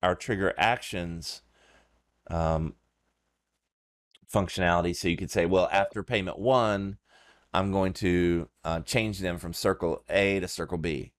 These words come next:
And then after payment two, I'm gonna, m-, then I'm going to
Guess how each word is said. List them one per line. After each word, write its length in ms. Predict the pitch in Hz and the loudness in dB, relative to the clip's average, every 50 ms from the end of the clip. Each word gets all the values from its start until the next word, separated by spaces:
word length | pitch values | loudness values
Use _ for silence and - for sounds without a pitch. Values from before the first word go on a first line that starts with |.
| _ _ _ _ _ _ _ - | _ _ _ _ _ _ _ -6
And 100 | - 87 | -2 0
then 120 | 90 92 92 | 2 4 4
after 380 | 90 92 - - 92 87 - _ _ _ _ - | 4 2 2 -2 -6 -8 -8 _ _ _ _ -6
payment 280 | 117 104 90 87 - - | -4 -2 -2 -2 -4 -4
two, 380 | - - 156 147 139 131 123 110 | 0 2 2 4 4 4 4 4
I'm 120 | 101 98 | 2 0
gonna, 320 | 95 90 87 85 82 80 - _ _ _ _ _ _ _ _ _ _ _ - 80 | -2 -4 -4 -4 -4 -6 -8 _ _ _ _ _ _ _ _ _ _ _ -8 -6
m-, 160 | 92 92 - _ _ _ _ _ _ _ _ _ - | -6 -6 -6 _ _ _ _ _ _ _ _ _ -6
then 280 | 87 104 120 120 117 | 0 2 2 2 4
I'm 160 | 107 101 101 95 | 2 0 0 0
going 220 | 95 95 92 92 | -2 -2 -4 -4
to 320 | - 98 90 90 87 82 | -4 -4 -2 -2 -2 -4